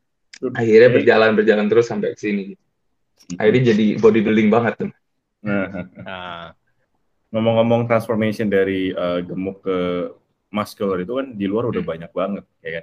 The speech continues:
Speaker 2: Maksudnya di luar di
Speaker 1: Yes.
Speaker 2: YouTube motivation
Speaker 1: Betul.
Speaker 2: video banyak banget ya,
Speaker 1: Betul.
Speaker 2: cuma dari
Speaker 1: Banyak
Speaker 2: gemuk
Speaker 1: banget.
Speaker 2: ke kurus, eh, enggak,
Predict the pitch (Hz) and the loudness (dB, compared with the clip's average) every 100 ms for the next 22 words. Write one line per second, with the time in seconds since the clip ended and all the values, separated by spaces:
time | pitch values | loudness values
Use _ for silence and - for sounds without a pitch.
0 | - 92 107 98 107 104 98 95 120 117 | -10 -8 -6 -2 0 0 -2 -4 -8 -10
1 | 113 120 117 113 113 113 110 110 131 104 | -6 -4 -4 -4 0 2 2 0 0 -2
2 | 98 98 104 113 110 104 95 92 90 92 | -2 -2 -2 0 0 0 -2 -4 -6 -2
3 | 95 107 104 98 92 95 - 101 104 110 | 0 0 0 -2 -4 -10 -12 -12 -6 -6
4 | - 120 107 | -2 0 0